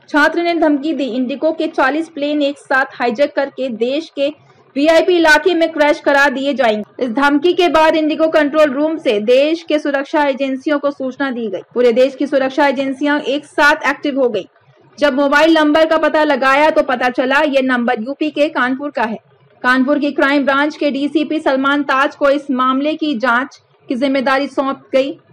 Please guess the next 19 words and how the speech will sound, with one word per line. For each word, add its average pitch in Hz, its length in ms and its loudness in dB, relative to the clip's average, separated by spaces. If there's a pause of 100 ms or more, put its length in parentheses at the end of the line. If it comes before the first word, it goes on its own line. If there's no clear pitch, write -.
(120)
उनकी 294 280 4
कई 339 300 4
टीमों 339 380 4
ने 349 100 2
इस 359 160 2
नंबर 302 280 4
का 330 120 2
पता 320 260 2
लगाने 294 420 2
की 311 120 0
कोशिश 294 360 2
की 262 140 -6
तो 247 120 -2
पता 254 260 0
चला 285 260 4
कानपुर 285 460 0
के 302 160 0
सेन 302 400 0
पश्चिम 294 520 -2